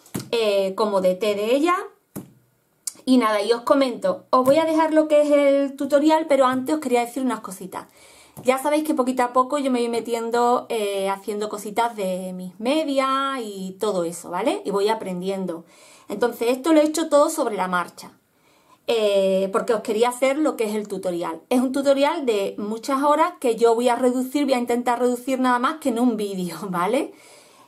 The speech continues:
Eh, va a haber partes que la pongo rápida, eh, porque bueno, es evidente lo que se está viendo, se sabe perfectamente lo que estoy haciendo.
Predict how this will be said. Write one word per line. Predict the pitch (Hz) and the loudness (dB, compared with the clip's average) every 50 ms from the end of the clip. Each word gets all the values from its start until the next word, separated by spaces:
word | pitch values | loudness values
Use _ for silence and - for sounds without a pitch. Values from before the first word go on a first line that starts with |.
| _ _ | _ _
Eh, | 254 254 240 226 220 214 214 214 214 214 202 208 208 | 2 4 4 4 4 4 6 6 6 6 4 4 4
va | 220 | 2
a | 233 | 2
haber | 233 262 262 262 254 - | 4 2 2 0 0 0
partes | - 262 269 269 262 262 - 196 190 | 0 0 0 0 -2 -6 -6 -6 -6
que | 196 - 190 | -6 -6 -4
la | 185 180 180 | -2 -2 -2
pongo | - 202 202 196 185 208 214 202 196 196 196 196 190 190 190 190 190 190 190 | -4 -6 -6 -6 -4 -2 0 2 2 2 2 2 2 2 2 2 2 2 0
rápida, | 190 190 226 262 277 277 285 285 277 294 302 349 403 403 - _ _ _ - - _ _ _ | 0 0 -2 -2 -2 0 -2 0 0 2 0 0 -2 -4 -8 _ _ _ -16 -16 _ _ _
eh, | 196 185 185 180 180 180 180 180 175 180 | -8 -6 -4 -4 -4 -4 -4 -4 -4 -4
porque | 196 190 190 208 | -6 -6 -4 -4
bueno, | 190 202 196 190 | -4 -2 -2 -4
es | 190 | -4
evidente | 202 202 190 190 196 208 214 214 202 196 | -4 -4 -2 -2 -2 -2 -2 -4 -4 -4
lo | 196 190 | -4 -4
que | 190 | -6
se | - 220 | -10 -12
está | - - 208 | -8 -6 -4
viendo, | 202 214 226 220 220 208 196 | -2 -2 -2 -4 -4 -6 -8
se | 185 - - | -10 -10 -10
sabe | - 208 196 190 | -6 -4 -4 -4
perfectamente | 196 196 190 202 - 214 208 214 214 208 208 190 | -4 -6 -10 -8 -8 -8 -6 -6 -6 -6 -6 -6
lo | 185 185 | -8 -8
que | 185 196 | -10 -10
estoy | 190 - 202 | -12 -10 -10
haciendo. | 196 196 - - 262 277 285 294 311 339 415 - - | -10 -8 -4 -4 -2 0 0 2 2 0 0 -4 -10